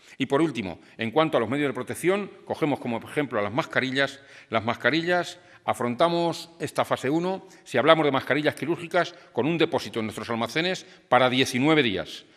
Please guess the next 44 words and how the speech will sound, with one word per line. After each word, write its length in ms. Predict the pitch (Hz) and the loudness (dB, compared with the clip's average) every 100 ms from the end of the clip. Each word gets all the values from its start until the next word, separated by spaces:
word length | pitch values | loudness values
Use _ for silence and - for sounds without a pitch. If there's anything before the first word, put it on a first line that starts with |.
| _ | _
si 140 | - 123 | -6 0
no 140 | 135 | 2
comprásemos 500 | 139 127 123 - 110 | 2 2 0 0 -4
más. 240 | 90 73 - _ - | -6 -10 -14 _ -4
Vamos 300 | 90 120 123 | 0 2 0
a 60 | |
seguir 220 | 117 127 | 0 0
comprando, 480 | 131 143 175 151 87 - - - | -2 -2 0 0 -2 -10 -14 -4
pero 100 | 113 | 0
lo 80 | |
afrontamos 460 | 120 120 110 147 147 | 0 -2 0 0 0
con 180 | - 123 | -2 -2
una 220 | 139 139 | -2 -2
seguridad 400 | - 110 110 135 | -4 -6 0 0
de 100 | 127 | 0
diecinueve 420 | 110 101 107 110 | -4 -6 -6 -4
días. 320 | 90 80 78 - - - | -6 -10 -16 -20 -20 -6
Y 100 | 120 | -4
en 100 | 123 | 0
cuanto 260 | 165 160 | 0 2
a 20 | |
mascarillas 560 | 143 - 131 131 101 - - - | 0 2 0 2 -2 -4 -12 -2
F 320 | 160 - 90 | -2 -2 -8
P 400 | - _ - 139 | -8 _ 2 4
P 160 | 120 | 4
dos, 400 | 110 185 202 - - - | 4 4 2 -6 -14 -16
que 80 | - | -6
saben 240 | 107 107 | -4 -4
que 60 | 95 | -4
son 280 | 123 113 - | -6 -6 -6
el 100 | 107 | -6
escalón 340 | 104 - 117 | -6 -2 -2
siguiente 520 | 127 110 123 120 104 - - | -2 -2 -2 -2 -4 -8 -14
y 80 | - | -8
muy 160 | 107 135 | -2 0
importante 420 | 131 107 117 104 | 0 -2 -2 -4
de 120 | 98 | -2
cara 180 | 120 104 | 2 2
a 20 | |
la 100 | 92 | 0
atención 420 | 87 90 - 131 | -4 -8 -6 -4
de 80 | 101 | -4
los 180 | 92 - | -6 -8
profesionales, 800 | - 143 135 95 98 127 147 - | -4 -4 -2 -6 -4 -2 -2 -6